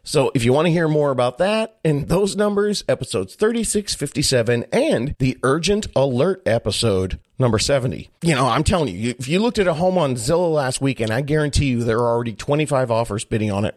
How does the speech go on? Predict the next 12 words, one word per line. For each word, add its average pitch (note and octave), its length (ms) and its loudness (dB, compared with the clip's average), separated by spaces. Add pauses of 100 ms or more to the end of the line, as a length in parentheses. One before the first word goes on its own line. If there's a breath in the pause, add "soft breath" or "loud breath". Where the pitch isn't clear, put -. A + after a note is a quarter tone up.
(100)
right G2 360 -2
now. F#2+ 300 -4 (200 soft breath)
And B2 120 0
it's B2 160 0
already C#3+ 280 2
tens C3 340 2
of C#3+ 80 -4
thousands A2+ 480 -2 (100)
over F3+ 320 2
the D3+ 80 0
list C#3+ 320 -2
price. D#3+ 500 -2